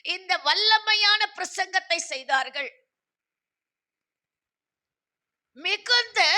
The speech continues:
உபத்திரவத்தில் இருந்தார்களாம். இந்த மக்கள் எப்படிப்பட்டவர்களா இருந்திருக்கிறாங்க? அந்த மிகுந்த உபத்திரவத்திலே பரிசுத்த ஆவியினுடைய, அந்த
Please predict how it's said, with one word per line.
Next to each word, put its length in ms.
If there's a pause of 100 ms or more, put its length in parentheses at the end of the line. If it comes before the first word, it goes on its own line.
(580)
உபத்திரவத்தில் 1120
இருந்தார்களாம். 600 (300)
இந்த 180 (140)
மக்கள் 480 (720)
எப்படிப்பட்டவர்களா 1040
இருந்திருக்கிறாங்க? 640 (760)
அந்த 140 (220)
மிகுந்த 640 (220)
உபத்திரவத்திலே 1000 (1000)
பரிசுத்த 640 (240)
ஆவியினுடைய, 760 (2500)
அந்த 180